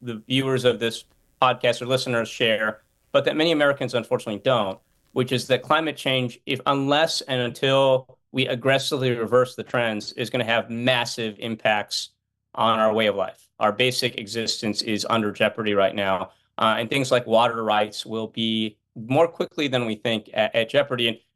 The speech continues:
the way I always phrase this when I talk to people about the importance of decarbonizing our economy i-, is to ask them, like, "Do you have someone in your life that you care about, that you love, that you think will be alive in twenty forty-five or twenty sixty or twenty eighty?" Because if you do,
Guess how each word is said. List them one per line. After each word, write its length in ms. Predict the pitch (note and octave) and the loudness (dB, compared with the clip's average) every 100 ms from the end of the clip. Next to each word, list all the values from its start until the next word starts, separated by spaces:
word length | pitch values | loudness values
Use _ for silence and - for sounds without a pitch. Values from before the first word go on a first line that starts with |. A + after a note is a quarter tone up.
| _ - | _ -2
the 80 | B2+ | 2
way 180 | D#3 | 4
I 140 | F#3 F3 | 4 2
always 280 | D3+ C3+ C3 | 2 0 -4
phrase 420 | - D3 D3 - | -2 0 0 -4
this 340 | A2+ G#2 - | -4 -2 -2
when 120 | B2+ | -2
I 60 | A#2 | -2
talk 340 | - A#2+ A#2 - | 2 0 0 -8
to 60 | |
people 220 | A2+ A2 | -10 0
about 140 | A2 A2+ | 0 0
the 40 | |
importance 520 | A2 - C3+ C3+ C3+ B2 | -2 0 -2 -2 -4 -4
of 80 | |
decarbonizing 680 | G#2+ A2+ A#2+ A2+ A2 G#2 G#2+ | -4 0 2 2 2 -2 -2
our 80 | G2 | -6
economy 520 | G2+ A#2+ A#2 G#2 G2 _ _ _ _ _ _ _ _ | -2 0 0 -2 -4 _ _ _ _ _ _ _ _
i-, 40 | B2+ | -8
is 480 | - B2 A#2+ - - - | -2 0 0 -4 -8 0
to 120 | B2+ | 2
ask 220 | C3+ C3 | 2 0
them, 120 | C3 | -4
like, 300 | A#2 A2+ D3 | -4 -6 -8
"Do 120 | C3 | -4
you 140 | E3+ E3 | 0 4
have 200 | E3 D3+ | 2 2
someone 260 | D#3+ D3+ | -2 -2
in 60 | C3+ | -2
your 80 | A#2+ | -2
life 360 | A2+ A#2 A#2 | 0 -2 -2
that 140 | B2 A#2+ | -6 -4
you 100 | C3 | -4
care 360 | - - C3 | -6 0 2
about, 280 | B2 A2 G#2 | 4 2 0
that 140 | A2+ A2+ | -4 -6
you 120 | A2 | 2
love, 380 | A#2+ A2 G2+ - _ _ - | 4 4 0 -8 _ _ -4
that 120 | A2 | -2
you 120 | B2+ | -2
think 180 | A#2+ B2+ | -2 -2
will 80 | A2 | 0
be 80 | A#2 | 2
alive 380 | G#2 G#2+ A2 | 4 4 2
in 80 | G2+ | -2
twenty 180 | A2+ G#2 | -6 -6
forty-five 760 | - G#2+ G2 G2 G2 G2 G#2 - | -4 -4 -2 0 2 0 -4 -6
or 100 | G2+ | -6
twenty 320 | - A2+ G#2 | -2 0 0
sixty 540 | F#2+ A2+ - - F#2+ | 0 -2 -4 -4 -4
or 100 | F#2 | -4
twenty 320 | G2 A#2 G#2+ G#2+ | -4 0 0 0
eighty?" 380 | G#2+ G2+ A#2 _ _ _ _ - | -2 -4 -8 _ _ _ _ -6
Because 360 | C3+ B2+ C3+ - | -4 2 0 2
if 260 | D#3 D#3+ D#3+ | 0 0 0
you 160 | D3+ | 0
do, 520 | C3+ D3+ B2+ G#2 G#2+ | 2 2 2 0 -2